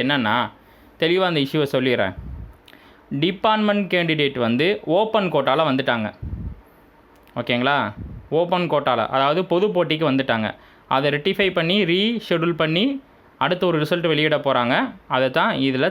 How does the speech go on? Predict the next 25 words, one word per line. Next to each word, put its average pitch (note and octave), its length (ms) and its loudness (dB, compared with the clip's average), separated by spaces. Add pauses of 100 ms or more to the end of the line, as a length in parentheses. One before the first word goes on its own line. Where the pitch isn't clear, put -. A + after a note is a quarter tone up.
தெளிவா C#3 300 0
சொல்லியிருக்காங்க. A2 460 -4 (800)
மேற்கண்ட G3 460 0
பிழை F3 180 2 (100)
காரணமாக C#3 580 2 (360)
இருபத்தி G3 440 0
ஏழு F3 120 2 (120)
ஒன்று E3 220 0
ரெண்டாயிரத்தி D#3+ 400 0
இருபத்தாறு D#3 400 2
அன்று C#3+ 220 0
வெளியிடப்பட்டுள்ள C3 640 -2 (580)
முடிவுகளில் F#3 640 0
திருக்கம்-, F#3+ 420 -2 (240)
திருத்தம் G3 400 0 (120)
மேற்கொள்ள E3 400 0
வேண்டிய D3+ 220 2 (120)
அவசியம் D3+ 380 0
ஏற்பட்டுள்ளது. B2+ 560 -2 (640)
எனவே D#3+ 280 2 (760)
மறு F3+ 260 2 (180)
ஒன்னு F3+ 160 -2 (120)
இஸ்டு F3 260 -4
ஃபைவ் E3 220 2
என்ற D3+ 120 0